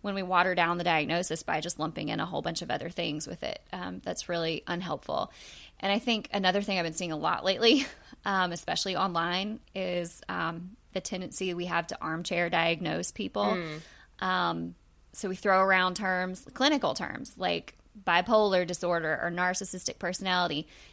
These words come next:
Speaker 1: to describe somebody, usually some famous person that's behaving a certain way. We're like, "Oh, that person's a classic narcissist," or whatever like that. And, um,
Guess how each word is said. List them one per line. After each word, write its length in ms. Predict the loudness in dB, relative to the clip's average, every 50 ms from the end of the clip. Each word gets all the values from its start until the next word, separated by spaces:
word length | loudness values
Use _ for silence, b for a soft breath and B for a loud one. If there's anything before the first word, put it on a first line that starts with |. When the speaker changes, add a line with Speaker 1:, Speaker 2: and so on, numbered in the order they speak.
| B
Speaker 1:
to 140 | -4 -2 0
describe 480 | 0 0 0 2 4 6 6 6 4 4
somebody, 360 | 2 2 4 6 6 6 4
usually 340 | 2 2 0 0 0 0 0
some 180 | 0 -2 -2
famous 360 | 0 2 2 2 2 0 -2 0
person 420 | 2 2 2 4 2 0 0 0
that's 160 | -2 -4 -4 -6
behaving 640 | -6 -4 -2 -2 -2 0 0 -2 -2 -2 -4 -4
a 120 | -4 -2
certain 320 | 0 0 2 0 2 0 2
way. 480 | 4 4 4 4 4 4 2 2 -2 B B B B B B B B -6 -2
We're 160 | 0 2 4
like, 260 | 6 6 4 4 4 4
"Oh, 180 | 6 6 8 8
that 180 | 8 6 4
person's 360 | 4 0 -2 -2 -2 -4 -4 -4
a 60 | -4
classic 760 | -4 0 4 6 6 6 6 4 2 0 0 0 -2 -6 b b b b b -2
narcissist," 800 | 2 4 4 4 4 2 0 0 2 4 6 6 4 4 0 -2
or 80 | -2
whatever 380 | 0 2 4 4 4 2 0 -2
like 220 | -4 -6 -6 -6
that. 220 | -4 -4 -4 -6 -8 -10 -8
And, 340 | -6 -4 -2 -2 -2 -2 0
um, 380 | 0 0 0 0 0 -2 -6